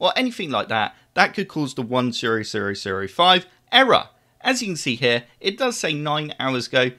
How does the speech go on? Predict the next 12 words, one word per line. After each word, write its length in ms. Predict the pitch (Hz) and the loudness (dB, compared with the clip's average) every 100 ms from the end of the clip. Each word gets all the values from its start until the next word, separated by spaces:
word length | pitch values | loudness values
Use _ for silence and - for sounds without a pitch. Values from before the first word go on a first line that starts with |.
| _ | _
"Server 380 | - 254 254 214 | -4 0 2 0
maintenance 580 | 170 139 - 123 117 - | -6 -8 -6 -4 -4 -6
is 120 | 113 - | -12 -10
scheduled 540 | - 98 - 101 95 - | -8 -8 -6 -12 -12 -12
in 160 | 95 | -12
for 120 | 92 | -10
tomorrow." 420 | 95 - 190 240 247 _ _ _ | -12 0 2 2 0 _ _ _
So 360 | - 240 233 220 - | -2 2 2 0 -4
that 220 | - - | -6 -4
could 200 | 247 - | -8 -6
possibly 340 | 180 - 151 | -8 -8 -8
cause 360 | 147 143 135 | -8 -4 -4